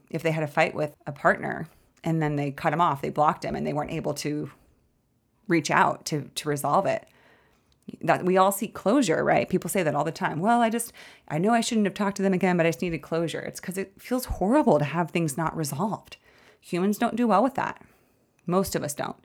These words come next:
I know some people, <laughs> my dad is one of them, could care less.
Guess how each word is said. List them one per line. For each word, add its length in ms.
I 120
know 120
some 220
people, 400
<laughs> 180
my 80
dad 280
is 120
one 120
of 100
them, 200
could 120
care 240
less. 460